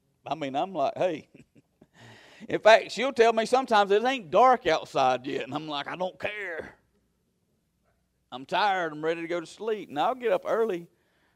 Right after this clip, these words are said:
but I like to go to bed early. I think Benjamin Franklin said something wise one time, "Early to bed, early to rise, makes a man healthy, wealthy, and wise." Well, I ain't got the wealthy <laughs> down yet, or the wise down, but I think I'm pretty healthy.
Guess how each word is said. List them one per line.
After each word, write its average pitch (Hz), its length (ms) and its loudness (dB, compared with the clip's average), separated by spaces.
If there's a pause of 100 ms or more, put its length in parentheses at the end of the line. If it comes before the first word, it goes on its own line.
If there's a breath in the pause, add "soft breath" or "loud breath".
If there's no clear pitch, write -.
but 139 100 -4
I 151 80 2
like 233 240 -4
to 131 60 -8
go 139 120 -2
to 127 80 -4
bed 165 280 -4
early. 127 280 -4
I 143 120 -6
think 220 240 -16
Benjamin 156 400 -10
Franklin 175 400 -14
said 139 200 -10
something 104 240 -14
wise 156 320 -6
one 123 200 -16
time, 135 320 -10
"Early 156 220 -8
to 160 80 -12
bed, 160 280 -8
early 151 220 -8
to 165 100 -12
rise, 165 400 -8
makes 143 260 -12
a 151 60 -16
man 156 220 -10
healthy, 156 320 -10
wealthy, 156 320 -8
and 151 100 -14
wise." 147 320 -6
Well, 123 160 -10
I 175 120 -6
ain't 160 120 -16
got 165 240 -4
the 131 80 -10
wealthy 139 480 -6 (140)
<laughs> - 160 -16
down - 160 -16
yet, - 340 -4 (300 loud breath)
or 214 140 4
the 254 80 8
wise 285 420 10
down, 190 340 4
but 175 100 6
I 190 80 8
think 220 280 0
I'm 208 160 -2
pretty 196 240 0
healthy. 190 500 8